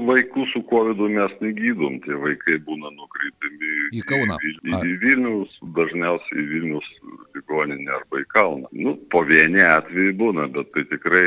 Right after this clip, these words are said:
Speaker 1: nu, nepalygina su suaugusiais.
Speaker 2: Na, o grįžtant vis dėlto prie tos sudėtingos situacijos kovidinėme skyriuje, nesikeičia patys, e,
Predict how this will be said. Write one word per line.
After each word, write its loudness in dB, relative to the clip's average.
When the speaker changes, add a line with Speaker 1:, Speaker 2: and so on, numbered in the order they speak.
Speaker 1:
nu, -10
nepalygina -6
su -10
suaugusiais. -2
Speaker 2:
Na, 4
o 4
grįžtant 2
vis 4
dėlto 2
prie 4
tos 2
sudėtingos 2
situacijos 0
kovidinėme 2
skyriuje, 4
nesikeičia 4
patys, 2
e, 4